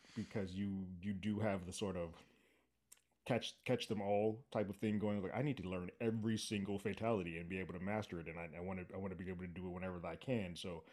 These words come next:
some of those take a lot har-, <laughs> longer to do, especially the, where you're holding back ones and then you have to kinda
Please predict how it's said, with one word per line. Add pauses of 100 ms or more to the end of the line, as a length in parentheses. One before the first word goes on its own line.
(540)
some
of
those
take
a
lot (100)
har-,
<laughs>
longer
to
do,
especially
the, (480)
where
you're
holding
back
ones
and
then
you
have
to
kinda